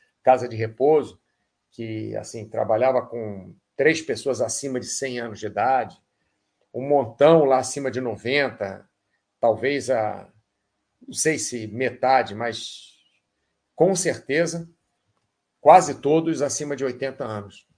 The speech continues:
Um ou outro tinha menos do que isso, oitenta e tal, né? Quando realmente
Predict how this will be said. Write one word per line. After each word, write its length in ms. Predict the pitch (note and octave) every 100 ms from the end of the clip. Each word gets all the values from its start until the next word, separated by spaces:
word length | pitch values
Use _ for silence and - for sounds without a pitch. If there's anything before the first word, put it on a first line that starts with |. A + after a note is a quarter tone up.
| _ _
Um 160 | F#3 F#3
ou 180 | C#3
outro 260 | D3+ D#3+ D#3
tinha 220 | - B2+
menos 300 | A2+ A#2+ G#2
do 100 | G#2+
que 160 | A2 G#2+
isso, 260 | F#2 - _ _
oitenta 460 | G#2+ A2 A2+ A2 A2
e 40 |
tal, 360 | G#2+ F#2 F2 _ _ _ _
né? 180 | A2+ A#2+
Quando 320 | B2 C3 A#2+
realmente 600 | G#2+ C#3 A#2+ B2+ C#3 -